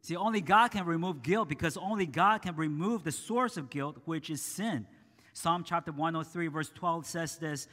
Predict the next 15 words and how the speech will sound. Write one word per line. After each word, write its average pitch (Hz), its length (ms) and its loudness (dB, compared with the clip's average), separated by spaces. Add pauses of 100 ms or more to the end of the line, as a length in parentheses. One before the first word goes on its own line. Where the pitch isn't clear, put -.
(180)
"As 165 200 -2
far 220 320 4
as 165 240 -2
east 202 260 -4
is 156 100 -6
from 160 220 -6
the 156 80 -2
west, 165 400 0
so 214 160 -2
far 190 320 -2
has 143 380 -4
he," 214 240 -2
that 143 180 -2
is 135 100 -4
God, 170 380 0